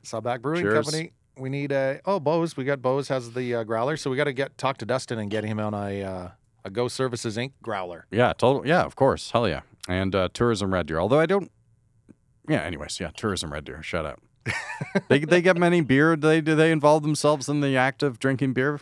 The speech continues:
Speaker 2: very often?
Speaker 1: Uh, well, they promote that we have some of the best breweries
Speaker 2: Okay, yeah,
Speaker 1: in,
Speaker 2: I guess
Speaker 1: in
Speaker 2: that is
Speaker 1: Central
Speaker 2: a big
Speaker 1: Alberta, so there's,
Speaker 2: tourist,
Speaker 1: yeah, that's
Speaker 2: tourist
Speaker 1: a,
Speaker 2: thing, yeah, for
Speaker 1: sure.
Speaker 2: sure.
Speaker 1: May-, I, maybe not going as far as having a Red Deer Tourism.
Speaker 2: And a bigger shout
Speaker 1: growler.
Speaker 2: out to, uh, our producers, Ryan and Riley.
Speaker 1: Hardest working crew in the biz.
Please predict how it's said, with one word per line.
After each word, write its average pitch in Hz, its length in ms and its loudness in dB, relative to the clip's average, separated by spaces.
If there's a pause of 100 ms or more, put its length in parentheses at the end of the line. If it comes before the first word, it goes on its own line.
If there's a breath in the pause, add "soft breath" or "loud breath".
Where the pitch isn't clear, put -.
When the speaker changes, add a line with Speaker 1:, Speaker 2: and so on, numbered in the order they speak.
Speaker 2:
very 123 180 2
often? 143 380 0
Speaker 1:
Uh, 214 260 0
well, 202 140 2
they 139 100 0
promote 156 460 -2
that 151 140 -2
we 139 120 -2
have 131 220 0
some 127 180 -4
of 123 40 -4
the 117 80 -4
best 120 240 -2
breweries 127 640 -4
Speaker 2:
Okay, 92 400 0
yeah, 92 160 2
Speaker 1:
in, 78 60 0
Speaker 2:
I 104 100 0
guess 113 200 2
Speaker 1:
in 113 60 4
Speaker 2:
that 104 80 4
is 98 100 2
Speaker 1:
Central 117 80 4
Speaker 2:
a 92 40 0
big 120 160 2
Speaker 1:
Alberta, 120 100 -6
so - 80 0
there's, 90 60 2
Speaker 2:
tourist, 90 240 0
Speaker 1:
yeah, - 60 -6
that's 247 80 -2
Speaker 2:
tourist 87 220 2
Speaker 1:
a, - 20 -8
Speaker 2:
thing, 87 180 -2
yeah, 82 160 0
for - 120 -10
Speaker 1:
sure. - 100 -4
Speaker 2:
sure. 82 180 -2
Speaker 1:
May-, 76 160 -8
I, 123 160 -4
maybe 113 260 -8
not 101 220 -8 (140)
going 98 200 -8
as 90 80 -16
far 90 200 -6
as 87 100 -14
having 87 260 -10
a 76 80 -18
Red 90 160 -14
Deer 85 140 -18
Tourism. 85 440 -14 (600)
Speaker 2:
And 170 160 2
a 180 40 2
bigger 226 360 6
shout 175 360 6
Speaker 1:
growler. 160 120 8
Speaker 2:
out 185 220 6 (880)
to, 156 300 6
uh, 151 40 8
our 156 360 6
producers, 147 600 2
Ryan 156 280 4
and 139 100 0
Riley. 135 440 4
Speaker 1:
Hardest 151 420 -2
working 185 320 -2
crew 220 280 0
in 220 80 4
the 220 60 -2
biz. 220 720 -2